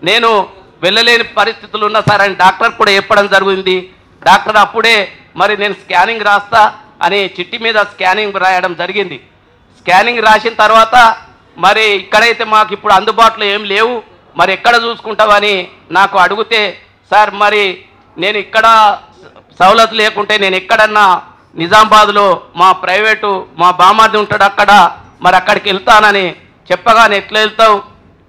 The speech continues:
అని అన్నాడు. అన్న తర్వాత మరి అప్పటికే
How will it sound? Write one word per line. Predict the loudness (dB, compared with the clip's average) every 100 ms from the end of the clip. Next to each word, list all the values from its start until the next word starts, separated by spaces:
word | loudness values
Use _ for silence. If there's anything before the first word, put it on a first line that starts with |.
| -2
అని | 0 0 -4 -8 _ _
అన్నాడు. | -4 0 0 0 -4 -8 _ _ _
అన్న | -8 -6
తర్వాత | -2 0 0 0 2 4 4 0 -10 _ _ _ _ _ _ _ _ -2
మరి | 0 0 0
అప్పటికే | 0 0 -2 -2 -4 -6 -8